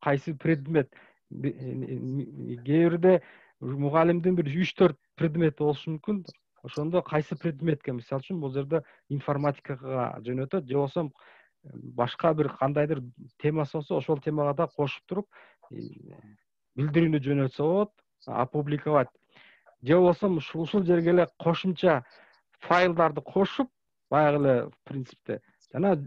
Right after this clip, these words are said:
а, а, жөнөтүрсөң, опубликовать дегенди бассаңыз,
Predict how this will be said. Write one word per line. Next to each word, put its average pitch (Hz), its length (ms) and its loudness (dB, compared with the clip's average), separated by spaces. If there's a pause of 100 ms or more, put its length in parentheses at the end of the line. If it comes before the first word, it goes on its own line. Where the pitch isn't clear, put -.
(120)
а, 117 200 -4 (100)
а, 120 300 -8
жөнөтүрсөң, 175 640 2
опубликовать 165 800 2
дегенди 147 320 -4
бассаңыз, 170 560 -4